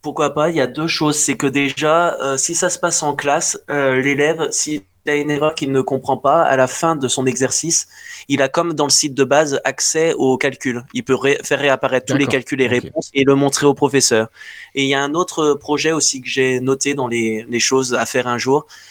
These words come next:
Speaker 1: Ce serait une série sur les cent dernières erreurs de, d'un élève. Un élève se connecte et il aurait une série, euh,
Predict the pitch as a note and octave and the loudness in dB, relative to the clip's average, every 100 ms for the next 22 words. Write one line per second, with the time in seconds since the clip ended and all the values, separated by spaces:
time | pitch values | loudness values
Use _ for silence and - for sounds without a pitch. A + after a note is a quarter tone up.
0 | - - B2+ - D3+ D#3 D#3 C3+ - C#3 | -6 -2 0 0 2 2 2 0 0 -2
1 | C3+ D#3+ - C3 B2 - - D#3 D3 C#3 | -2 -2 -2 -2 0 0 0 -2 -4 -2
2 | C#3+ C3+ B2+ C#3+ C#3 B2 A#2+ A#2 A2+ B2+ | 0 0 2 0 2 0 2 0 0 0
3 | C3 B2 A#2 _ - B2+ B2 C3+ C3+ - | 2 0 0 _ -6 0 0 0 -2 0
4 | C3 C#3+ - C3 B2 B2+ B2+ - B2+ D3+ | 0 0 0 0 0 0 0 0 0 0
5 | D#3+ C3 | 2 0